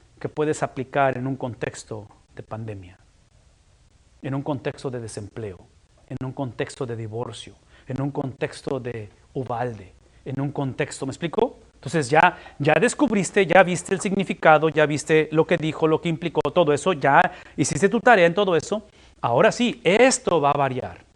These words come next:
esto va a depender de qué está pasando aquí. Si estás hablando en una boda, estás hablando en un funeral, estás hablando en el parque con alguien personalmente, pero la autoridad está en lo que acabamos de descubrir, no en esto. Esto simplemente es la aplicación cultural,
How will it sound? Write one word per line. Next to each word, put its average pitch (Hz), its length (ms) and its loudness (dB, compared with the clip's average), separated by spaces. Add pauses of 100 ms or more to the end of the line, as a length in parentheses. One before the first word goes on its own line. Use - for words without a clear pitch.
esto 202 380 0
va 185 80 2
a 175 40 0
depender 143 520 -2
de 131 120 -4
qué 143 100 -6
está 143 200 -2
pasando 139 380 -2
aquí. 135 200 -4
Si - 400 -14
estás 147 180 -2
hablando 143 260 2
en 131 60 -4
una 123 100 -4
boda, 190 300 2
estás - 180 -10
hablando 131 280 -6
en 127 80 -8
un 127 40 -10
funeral, 165 580 -4 (220)
estás - 160 -10
hablando 139 440 -4
en 131 60 -4
el 127 120 -6
parque 151 320 -2
con 127 180 -8
alguien 143 220 -6
personalmente, 147 800 -6 (400)
pero 147 140 2
la 139 100 4
autoridad 131 460 -2
está 143 440 -2 (220)
en 131 160 -2
lo 120 100 -4
que 123 80 -6
acabamos 123 360 -2
de 117 60 -10
descubrir, 107 560 -10 (220)
no 135 320 0
en 131 100 0
esto. - 340 -8 (240)
Esto 147 240 -2
simplemente 139 760 -2
es 131 240 -6
la 131 140 -2
aplicación 113 460 -10
cultural, 180 440 4